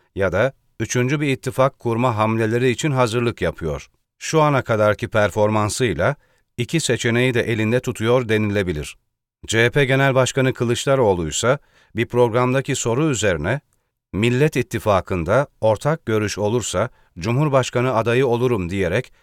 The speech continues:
önceki genel başkanlar aday olmasın tezini terk etti. Bu tezin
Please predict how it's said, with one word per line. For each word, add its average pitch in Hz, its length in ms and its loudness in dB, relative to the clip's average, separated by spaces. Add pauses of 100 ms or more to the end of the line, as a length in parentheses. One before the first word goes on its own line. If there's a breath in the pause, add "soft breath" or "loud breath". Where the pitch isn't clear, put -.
(280)
önceki 117 580 -2 (160)
genel 131 340 0
başkanlar 123 600 0
aday 113 280 2
olmasın 117 600 0
tezini 113 460 -2
terk 113 340 0
etti. 76 340 -8 (460)
Bu 120 160 -2
tezin 113 540 -2